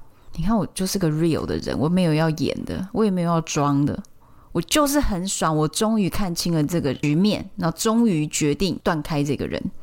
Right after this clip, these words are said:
所以我非常愉快，我也没有要假装我很难过，因为我真的不难过。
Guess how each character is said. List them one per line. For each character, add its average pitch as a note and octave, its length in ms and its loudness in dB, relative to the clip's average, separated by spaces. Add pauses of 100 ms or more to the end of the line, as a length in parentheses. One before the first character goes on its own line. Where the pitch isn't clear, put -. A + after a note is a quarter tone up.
(200)
所 G3 240 2
以 A3 80 2
我 E3 280 2
非 F3+ 300 0
常 D3+ 180 -2
愉 D3 120 -2
快， D#3+ 200 -4 (440)
我 F3 180 2
也 E3 80 2
没 D#3+ 120 2
有 D#3+ 100 2
要 E3+ 120 2
假 D#3 200 0
装 D#3 200 2
我 D3 80 2
很 D3 200 -2
难 - 180 -2
过， - 260 -4 (420)
因 G3 100 2
为 G3 40 4
我 E3+ 120 2
真 F3 180 0
的 E3 80 0
不 D#3+ 100 -2
难 - 220 -4
过。 - 180 -6